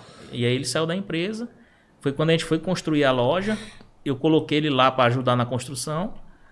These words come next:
Quando terminou a construção, como ele conhecia praticamente tudo da construção, onde passava os cabos, onde passava tudo, eu contratei ele pra loja. Ele ficou ajudando lá na loja. Só que ele foi se acomodando, foi se acomodando.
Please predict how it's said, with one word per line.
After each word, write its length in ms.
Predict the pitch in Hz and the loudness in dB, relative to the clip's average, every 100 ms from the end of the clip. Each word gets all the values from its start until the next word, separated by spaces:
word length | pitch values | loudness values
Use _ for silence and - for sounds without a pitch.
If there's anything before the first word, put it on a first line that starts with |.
| - | -10
Quando 200 | - 160 | -2 0
terminou 280 | 170 170 175 | 4 4 4
a 20 | |
construção, 400 | 175 185 - 160 | 2 0 0 0
como 320 | 156 175 202 196 | 0 2 4 2
ele 80 | |
conhecia 640 | 170 170 170 - 160 147 123 - - | 2 -2 0 -2 -2 0 0 -2 0
praticamente 560 | 147 156 - 160 151 - | 0 2 0 0 -2 -6
tudo 200 | - 180 | -6 -2
da 80 | 165 | -2
construção, 340 | 165 - 156 | -2 -2 -4
onde 140 | 127 | -4
passava 340 | - 143 139 131 | 0 0 0 -2
os 120 | 120 | -4
cabos, 440 | - 147 151 123 | 0 4 4 4
onde 200 | 131 139 - - - - | -2 -6 -14 -20 -12 -6
passava 360 | 135 143 139 | 2 4 4
tudo, 280 | 139 156 180 | 2 0 0
eu 40 | |
contratei 420 | 180 202 220 226 233 | 0 0 -2 0 -2
ele 80 | 208 | 0
pra 120 | 233 | -2
loja. 340 | 240 175 156 - - | 0 -2 -2 -10 -12
Ele 100 | 139 | -8
ficou 260 | 160 156 170 | -8 -2 0
ajudando 360 | 175 180 160 | 0 0 -2
lá 120 | 170 190 | -2 -4
na 80 | |
loja. 320 | 240 208 156 - - _ _ _ _ _ _ | -2 -2 -4 -6 -20 _ _ _ _ _ _
Só 220 | - 185 196 | -4 0 0
que 440 | 247 254 277 311 - - _ _ _ _ | -2 -4 -4 -6 -12 -20 _ _ _ _
ele 120 | 170 175 | -4 -2
foi 180 | 214 208 | -2 -2
se 240 | - 240 | -4 -6
acomodando, 720 | 214 - 202 220 202 214 277 | -4 0 0 0 0 0 0
foi 140 | 226 190 | -4 -4
se 100 | 185 | -4
acomodando. 800 | 185 185 196 185 175 202 233 | -2 0 2 2 0 0 -2